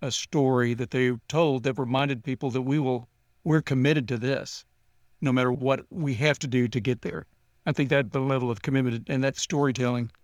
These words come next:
and remembering who we are, remembering why we are is really important. And I wanna, I really wanna highlight a, a, a message you just delivered about visibility, and that visibility through personal engagement.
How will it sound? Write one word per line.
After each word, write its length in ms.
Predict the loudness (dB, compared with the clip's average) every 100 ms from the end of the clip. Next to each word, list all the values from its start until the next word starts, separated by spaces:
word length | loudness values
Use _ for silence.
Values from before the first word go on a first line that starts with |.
| _
and 120 | -2 0
remembering 800 | 0 2 2 2 0 -2 -6 -12 _ _
who 160 | -2 2
we 200 | 4 4
are, 320 | 4 0 -4 _ -4
remembering 540 | -2 0 0 2 0
why 220 | 2 2
we 160 | 2 2
are 220 | 0 0 -2
is 160 | -2 0
really 240 | 0 0
important. 420 | -2 -6 -8 -8 -14 _ _ _ _ _ _
And 100 | 0
I 40 | 2
wanna, 260 | 4 4 2
I 40 | 2
really 240 | 4 6
wanna 200 | 6 2
highlight 320 | 2 2 2
a, 280 | 0 -2 -2
a, 40 | -4 -8 -8
a 100 | -2
message 420 | 0 0 -2 -2
you 80 | -2
just 280 | -2 -4 -4
delivered 340 | -2 0 0
about 300 | 0 0 0 -4
visibility, 720 | 0 0 2 0 -2 -2 -2
and 140 | 0 0
that 100 | -2 -8 -12
visibility 720 | -4 -2 0 0 -2 -4 -6
through 320 | -4 -2 -2
personal 440 | 0 -4 -2 -2 0
engagement. 600 | 2 2 2 -2 -6